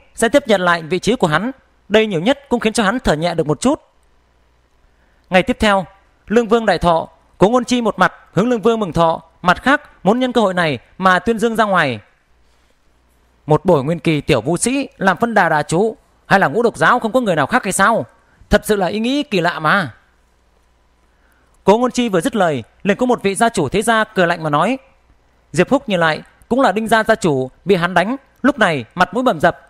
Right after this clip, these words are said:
vẻ mặt khó chịu nhìn hắn. Cố Ngôn Chi không lên tiếng mà là cười âm âm nhìn Đinh gia gia chủ, rõ ràng hắn muốn nhìn xem Diệp Phúc xử lý việc này như thế nào. Lương Vương phủ lúc này đã chật kín tân khách, đại bộ phận vu sĩ nơi này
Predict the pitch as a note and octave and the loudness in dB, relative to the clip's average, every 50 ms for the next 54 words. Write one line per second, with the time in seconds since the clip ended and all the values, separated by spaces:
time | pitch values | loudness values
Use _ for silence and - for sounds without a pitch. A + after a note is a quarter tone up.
0 | _ _ - F3+ E3 F3 E3 - - - F#3+ B3+ - B3+ G#3 F3+ E3 D3 C#3 D3 | _ _ 0 0 2 2 0 -2 0 0 2 2 2 0 -2 -2 -2 -4 -2 -2
1 | E3 G#3 C4 C4+ _ _ _ _ _ _ _ _ _ _ _ _ _ _ _ _ | -2 -2 -4 -8 _ _ _ _ _ _ _ _ _ _ _ _ _ _ _ _
2 | _ - - G#3 A#3+ B3+ A3+ - A#3 A3+ A3 - A#3+ A#3 A3+ A3 G3+ - F3+ E3+ | _ 2 2 2 2 2 -2 -2 -2 -2 -2 -2 -2 -2 -2 -2 -2 -2 -2 -2
3 | F#3+ B3+ D4 - _ _ _ - F#3+ G3+ G3+ G3 F#3+ - - G3 F#3+ G3 - B3 | -2 -2 -6 -10 _ _ _ -2 0 2 2 2 0 0 0 0 2 0 0 0
4 | B3 B3+ B3 A#3+ F#3+ _ - F3+ F#3+ E3+ D#3 F3 A3 G#3+ - A3+ A3 A3 A3+ - | 0 0 -2 -2 -6 _ -6 -6 -4 -4 -4 -4 -2 0 2 2 2 2 0 0
5 | - F#3+ C#3+ B2+ A#2+ - - _ _ _ _ _ - - G#3+ C4 B3+ B3 G3+ D#3 | 0 -2 -2 -2 -4 -8 -12 _ _ _ _ _ -2 0 2 2 4 2 2 0
6 | C3+ A#2 - _ _ _ - G3+ A3 G#3+ B3+ C4 B3 F3+ - A#3 A#3 A3+ F3 E3+ | -2 -6 -14 _ _ _ -2 0 0 0 0 0 -2 -2 0 -2 0 0 -2 0
7 | - C#4 - - - E3 D3+ F3 A3+ B3 - F#3+ F3 D3+ D#3 F#3+ - A#3+ A3+ F#3+ | -2 -2 -2 0 -2 0 0 0 -2 -2 -2 -2 -2 -2 -2 -4 -2 -2 0 0
8 | D#3+ C3+ A2+ G2+ - _ _ _ _ _ _ _ _ _ _ _ _ - - _ | 0 -2 -4 -6 -12 _ _ _ _ _ _ _ _ _ _ _ _ -16 -16 _
9 | _ _ _ _ _ _ _ _ _ _ - G3+ A3 A3+ A3 A3 E3 A3 G#3+ - | _ _ _ _ _ _ _ _ _ _ 0 2 2 2 2 -2 -2 -4 -2 -2
10 | G3 E3+ B2+ D#3 A#3+ - G#3+ G3 E3 C#3+ A#2+ G#2+ - _ - G#3 A#3+ A#3 G3+ - | -2 0 0 0 0 0 0 0 0 0 -2 -6 -8 _ 0 0 2 2 0 0
11 | - D3+ F#3+ A3+ A3+ G3+ G3 - C4 C#4+ - - _ _ _ _ - - F#3+ F#3 | -2 -4 -2 -2 -4 -4 -2 0 -2 -2 -2 -6 _ _ _ _ 0 0 2 2
12 | F#3+ F#3 F3 - G3 F3+ E3+ D#3 G3+ A3+ G#3+ A#3 A#3 A#3+ A#3 A3+ G#3 F3 D3+ B2+ | 2 0 0 0 -2 -2 0 0 -2 0 0 0 -2 -2 0 0 0 0 -2 -4